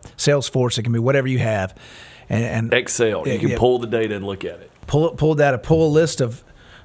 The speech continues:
Speaker 1: retail checking accounts. Go through there and look and see, pull a list of retail savings accounts, match them up,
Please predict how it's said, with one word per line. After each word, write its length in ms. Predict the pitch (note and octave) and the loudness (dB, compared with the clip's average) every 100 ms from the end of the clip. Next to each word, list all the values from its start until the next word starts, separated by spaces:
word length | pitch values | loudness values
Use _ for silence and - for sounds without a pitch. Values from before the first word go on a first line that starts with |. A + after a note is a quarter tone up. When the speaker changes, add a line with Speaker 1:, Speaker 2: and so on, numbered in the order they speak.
| - | -8
Speaker 1:
retail 800 | G#2+ D3 E3+ F3+ F3+ F3 F3 - _ _ - | 0 0 4 4 4 2 -2 -8 _ _ -4
checking 600 | - F3 C#3+ C3 A2+ A2 - _ _ _ _ - | 2 2 2 -2 -4 -6 -10 _ _ _ _ -10
accounts. 560 | - G#2 D#2+ - - - _ _ - - _ _ _ _ _ - A#2+ | -2 -2 -2 -6 -10 -10 _ _ -20 -20 _ _ _ _ _ -4 0
Go 200 | C3 D#3+ | 2 2
through 240 | G3 F#3+ | 0 2
there 400 | D3+ C#3 C#3+ C#3 - | 2 2 0 -4 -6
and 240 | C3+ A#2+ A#2 | -2 0 2
look 220 | D3+ D3+ | 2 2
and 100 | C3 | -2
see, 480 | - D3+ C#3 B2 - - _ - | 0 0 0 -2 -6 -16 _ -2
pull 200 | C#3 C#3 | 0 2
a 20 | |
list 340 | C#3+ D3+ D3 - | 4 2 0 0
of 360 | D3 C#3+ C#3+ - | 2 2 -2 -2
retail 340 | B2 A#2+ D3 | 0 2 2
savings 400 | - G3 G3+ C#3+ | 4 2 2 -4
accounts, 480 | A#2+ G#2+ F2 - - - _ | -2 -2 -2 -8 -10 -14 _
match 480 | B2 G#2+ B2 C3+ - | 0 0 0 -2 0
them 160 | F3+ F#3+ | 2 2
up, 320 | F3+ - | 0 -2